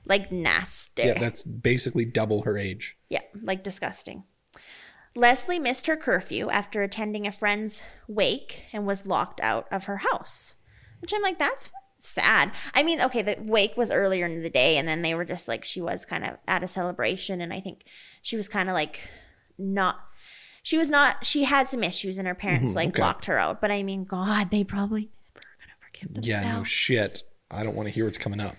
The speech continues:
Speaker 2: but dish
Speaker 1: Um,
Speaker 2: it out.
Speaker 1: because also she had phoned a friend, too, to see if she could sleep there. But then the friend was like, "No, it's not, like, a good idea. It's really late. Like, my mom might get mad."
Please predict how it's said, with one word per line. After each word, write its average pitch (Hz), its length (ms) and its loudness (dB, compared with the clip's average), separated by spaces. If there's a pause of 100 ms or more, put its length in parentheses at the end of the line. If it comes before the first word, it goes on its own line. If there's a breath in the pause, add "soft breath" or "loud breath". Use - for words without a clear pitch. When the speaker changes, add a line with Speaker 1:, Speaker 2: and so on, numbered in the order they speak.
Speaker 2:
but 92 140 -2 (300 loud breath)
dish 254 100 12
Speaker 1:
Um, 233 180 12
Speaker 2:
it 147 40 10
out. 147 200 8 (400)
Speaker 1:
because 240 360 4
also 220 360 6
she 233 200 2
had 208 160 2
phoned 214 260 0
a 190 60 0
friend, 285 560 2 (260 loud breath)
too, 247 200 0
to 277 100 0
see 233 160 0
if 208 100 2
she 220 120 -2
could 202 140 -6
sleep - 380 -6
there. 233 400 2 (340 loud breath)
But 208 200 2
then 185 220 2
the 190 80 -6
friend 185 240 -2
was 190 120 -6
like, 190 140 -4
"No, 269 280 4
it's 262 140 -2
not, 208 140 2
like, 214 140 -2
a 208 60 -4
good 185 120 0
idea. 196 240 2
It's 196 160 -4
really 185 180 -2
late. 180 280 0
Like, 202 180 -8
my 196 160 -6
mom 196 200 -4
might 202 120 -6
get 202 140 -8
mad." 196 400 4